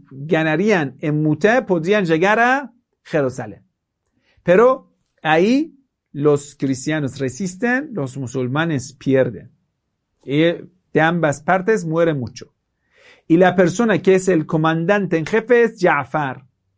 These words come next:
Dos comandantes más también van a ser martirizados. Ja'far le van a cortar dos brazos,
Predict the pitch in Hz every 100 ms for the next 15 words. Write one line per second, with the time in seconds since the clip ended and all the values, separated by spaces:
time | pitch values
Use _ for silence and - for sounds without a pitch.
0 | _ _ - 247 240 190 170 165 196 170
1 | 151 202 262 196 180 180 170 151 151 135
2 | 117 120 104 117 123 226 208 196 175 135
3 | 147 165 147 143 127 156 135 151 - -
4 | 160 180 233 277 - -